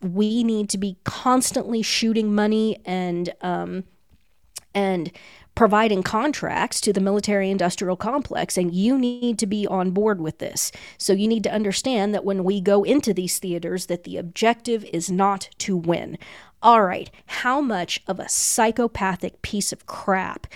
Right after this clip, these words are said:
do you have to be to get on board with the notion of going to war, getting, getting American boys killed, and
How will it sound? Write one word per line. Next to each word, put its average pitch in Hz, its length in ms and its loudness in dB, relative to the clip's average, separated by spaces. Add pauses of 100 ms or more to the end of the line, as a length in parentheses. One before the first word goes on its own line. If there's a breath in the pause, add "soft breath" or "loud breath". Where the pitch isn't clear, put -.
(260 loud breath)
do 180 100 0
you 190 220 2
have 208 260 -2
to 180 100 -2
be 165 380 -2 (240 loud breath)
to 180 100 -2
get 190 280 6
on 190 240 2
board 185 440 2 (200 loud breath)
with 190 160 2
the 175 80 4
notion 185 560 4
of 170 320 -4
going 240 380 10
to 240 140 -2
war, 233 600 2 (680)
getting, 233 380 6 (160)
getting 220 340 6
American 226 800 2
boys 233 420 4
killed, 202 640 2 (680 soft breath)
and 180 260 2